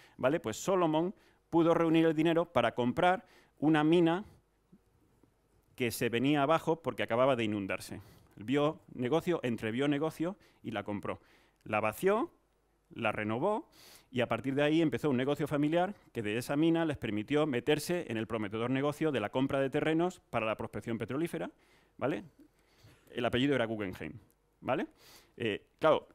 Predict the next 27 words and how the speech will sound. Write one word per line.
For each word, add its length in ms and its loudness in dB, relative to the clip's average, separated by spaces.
cincuenta 560 2
años 240 0
después 480 0
de 240 -4
que 160 -2
el 140 -4
tatara-, 440 2
tatarabuelo 800 0
emigrara 480 -2
a 0 -
Estados 300 -2
Unidos, 340 0
esa 160 -8
familia 420 -2
fue 160 0
un 80 0
poquito 320 -2
a 20 -4
mejor. 300 -8
Entonces, 280 -8
claro, 240 2
Natalia, 640 4
que 80 -2
es 80 0
una 160 0
chica, 340 2
pues, 160 -4